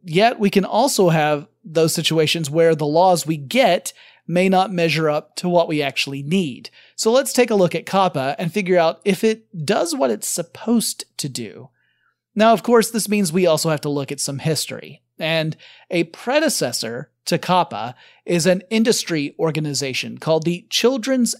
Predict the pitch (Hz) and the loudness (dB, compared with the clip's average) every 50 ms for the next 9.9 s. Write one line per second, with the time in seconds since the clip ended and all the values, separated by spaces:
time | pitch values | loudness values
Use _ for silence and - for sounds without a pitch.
0 | _ - 185 190 208 190 202 196 - 185 190 180 156 185 185 185 - - 165 160 | _ -2 0 0 0 0 0 0 0 0 0 2 2 0 -2 -2 -4 -6 -2 0
1 | 160 160 156 170 165 160 160 156 - 165 160 156 156 147 131 120 - - 139 139 | 0 0 0 -2 -2 -2 -4 -4 -4 -6 -6 -6 -6 -6 -6 -8 -8 -8 -8 -8
2 | 135 _ - - - 180 180 165 143 113 110 104 - - - 185 180 - - 165 | -8 _ -8 -2 0 2 2 2 0 -4 -8 -6 -6 -6 -4 -4 -4 -2 0 0
3 | 156 156 160 185 - _ _ - 143 143 147 143 127 127 123 113 - 123 - - | 0 -2 -4 -6 -12 _ _ -4 -2 -2 -2 -4 -4 -6 -10 -10 -12 -16 -20 -20
4 | - - - _ _ _ _ - 156 180 - - - - - 226 214 208 214 208 | -20 -20 -20 _ _ _ _ -2 2 2 2 0 -2 -2 0 2 4 4 4 4
5 | 190 - - - 175 165 165 165 170 180 214 220 - - - 196 202 196 185 170 | 2 0 -2 -6 -6 -6 -4 -4 -4 -4 -4 -6 -6 -6 -4 -2 -2 -2 -2 -4
6 | - - 185 180 175 - 123 147 - - 175 170 156 139 123 120 123 - - - | -2 -2 -2 -2 -2 -2 -4 -6 -6 -2 0 0 0 0 0 -4 -8 -12 -20 -20
7 | _ - - 156 165 156 160 156 147 127 143 156 165 170 185 185 175 165 147 143 | _ -4 -2 0 0 0 -2 -2 -4 -6 -6 -2 -2 0 0 0 0 -2 -2 -4
8 | 156 151 143 156 147 - - - 151 156 156 151 135 123 123 127 151 151 147 139 | -4 -4 -4 -4 -4 -6 -6 -4 -4 -2 0 0 -2 -2 -6 -4 -4 -4 -4 -4
9 | 139 139 135 135 123 120 113 - - - - 185 139 117 110 - - - | -6 -8 -8 -8 -8 -10 -8 -8 -6 -2 0 0 0 -2 -4 -8 -8 -8